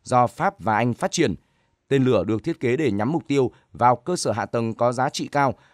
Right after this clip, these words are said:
bao gồm căn cứ không quân, hệ thống radar, trung tâm liên lạc và các tài sản chiến lược khác. Theo thông tin từ nhà sản xuất, tên lửa có chiều dài khoảng năm phẩy một mét, sải cánh khoảng ba mét, với tổng trọng lượng khoảng một nghìn ba trăm ki-lô-gam, mang đầu nổ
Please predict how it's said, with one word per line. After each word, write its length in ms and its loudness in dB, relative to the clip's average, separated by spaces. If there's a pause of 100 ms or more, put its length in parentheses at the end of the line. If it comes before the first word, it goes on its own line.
(140)
bao 140 2
gồm 240 0
căn 160 -4
cứ 180 -6
không 220 -2
quân, 220 0 (280)
hệ 160 -2
thống 340 -2
radar, 260 4 (260)
trung 180 -2
tâm 140 0
liên 160 0
lạc 180 -2 (240)
và 160 -4
các 220 -2
tài 140 -2
sản 260 -4
chiến 200 -4
lược 140 -2
khác. 220 -2 (560)
Theo 160 -2
thông 160 -4
tin 220 -4
từ 160 -2
nhà 260 0
sản 200 -6
xuất, 200 -4 (320)
tên 140 0
lửa 280 2
có 200 -2
chiều 160 -2
dài 240 -2
khoảng 340 -4
năm 140 0
phẩy 180 -2
một 240 -2
mét, 180 0 (300)
sải 200 -2
cánh 240 -4
khoảng 340 -2
ba 120 0
mét, 220 0 (240)
với 200 0
tổng 280 -4
trọng 220 -6
lượng 200 0 (260)
khoảng 240 -2
một 140 -2
nghìn 340 -4
ba 160 -2
trăm 200 -6
ki-lô-gam, 480 0 (360)
mang 260 0
đầu 140 2
nổ 300 2